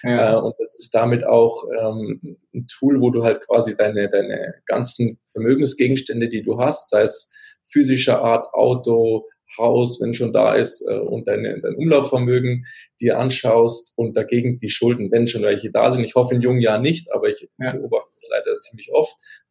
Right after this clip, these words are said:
Speaker 2: Vor allem das erste Auto wird auf Pump gekauft,
Speaker 1: Mhm.
Speaker 2: ähm, das sich anzuschauen und dann hast du auf jeden Fall eine Kennzahl,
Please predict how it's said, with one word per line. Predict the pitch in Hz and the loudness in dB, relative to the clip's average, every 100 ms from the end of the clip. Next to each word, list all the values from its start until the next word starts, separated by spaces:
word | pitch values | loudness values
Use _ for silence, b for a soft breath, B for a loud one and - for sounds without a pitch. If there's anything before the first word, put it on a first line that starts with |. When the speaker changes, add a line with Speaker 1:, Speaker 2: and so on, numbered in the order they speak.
| _ | _
Speaker 2:
Vor | - 117 | -4 -2
allem | 113 120 117 | -2 -4 -6
das | 120 | -6
erste | 135 - - - | 0 0 0 2
Auto | 135 135 127 | 4 4 2
wird | 127 | 2
auf | 120 - | 0 -2
Pump | - - | -6 -4
gekauft, | - 131 131 117 117 - B B B 117 | 0 0 2 0 0 -4 B B B -6
Speaker 1:
Mhm. | 113 | -2
Speaker 2:
ähm, | 107 123 - | 0 0 -4
das | 120 - - _ | -12 -14 -18 _
sich | 123 127 | -8 -6
anzuschauen | - 165 135 107 - 107 120 127 | -4 -4 -4 -6 -2 0 0 -2
und | 117 - _ - | -8 -12 _ -4
dann | - 131 | -2 0
hast | 139 - | -2 0
du | |
auf | 120 135 | 2 2
jeden | 135 | 2
Fall | 135 117 - | 2 -2 -2
eine | - 139 151 | -2 0 0
Kennzahl, | - 147 165 - 107 135 147 | 2 0 2 2 4 4 0